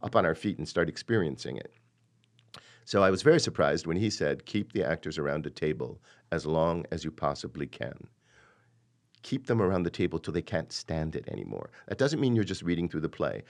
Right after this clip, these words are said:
Have the play become fully acted around that table. They may move around the table, but keep the table as the center of the focus so they're not worried about where the audience is or what their blocking is or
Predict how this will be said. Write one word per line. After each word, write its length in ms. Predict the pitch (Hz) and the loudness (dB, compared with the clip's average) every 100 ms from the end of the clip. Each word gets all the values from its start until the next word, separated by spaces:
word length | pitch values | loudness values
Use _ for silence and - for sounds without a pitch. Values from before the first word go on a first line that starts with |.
| - | -10
Have 180 | - 110 | -2 0
the 80 | 127 | 0
play 220 | 120 101 | 2 2
become 320 | 87 - 78 | 2 -2 -2
fully 380 | 78 - 135 131 | -2 0 2 2
acted 440 | 87 80 - 78 76 76 | 2 0 0 -4 -2 -2
around 500 | 73 78 82 90 80 | 0 2 0 0 0
that 260 | 80 - | -2 -4
table. 420 | - 76 - - _ _ _ _ - - | -8 -8 -8 -12 _ _ _ _ -20 0
They 120 | 139 | 4
may 120 | 156 117 | 6 6
move 260 | 123 156 | 6 4
around 280 | 110 76 73 | 4 2 0
the 100 | 67 | -6
table, 320 | - 76 80 | -4 -2 -2
but 180 | 90 - | -4 -4
keep 220 | - 151 | -6 -4
the 100 | 113 | -4
table 600 | 120 - 127 98 78 87 - _ _ - | -4 0 0 2 0 0 -10 _ _ 0
as 160 | 92 85 | 2 2
the 100 | 87 | -2
center 360 | - 101 101 | 0 0 2
of 80 | 85 | 0
the 60 | 87 | 2
focus 340 | 95 76 65 | 0 0 -4
so 100 | - | -2
they're 120 | 76 78 | 0 2
not 200 | 85 95 | 2 0
worried 160 | 87 | -2
about 180 | 80 - | 0 0
where 120 | 80 | 0
the 140 | 85 82 | 0 0
audience 400 | 78 76 78 73 | 0 -2 -4 -4
is 240 | 73 73 | -4 -2
or 60 | 69 | -4
what 160 | 73 | -2
their 80 | 110 | -2
blocking 480 | 90 80 76 - 71 | 0 0 0 -4 -4
is 260 | 76 71 67 | -4 -4 -6
or 180 | 64 | -8